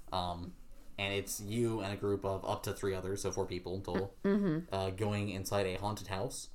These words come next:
Speaker 2: Mm-hmm.
Speaker 1: and trying to figure out what kind of ghost is haunting the house.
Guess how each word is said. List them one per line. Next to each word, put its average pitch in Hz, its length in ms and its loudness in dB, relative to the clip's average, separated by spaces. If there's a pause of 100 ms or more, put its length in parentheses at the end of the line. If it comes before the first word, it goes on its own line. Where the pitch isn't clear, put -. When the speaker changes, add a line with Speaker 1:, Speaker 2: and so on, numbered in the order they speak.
(100)
Speaker 2:
Mm-hmm. 202 480 4
Speaker 1:
and 98 460 0
trying 104 400 0
to 107 160 -2
figure 104 340 0
out 104 100 4
what 101 100 -2
kind 101 160 2
of 101 60 -2
ghost 98 380 2
is - 180 4
haunting 175 280 4
the 98 60 -6
house. - 340 -6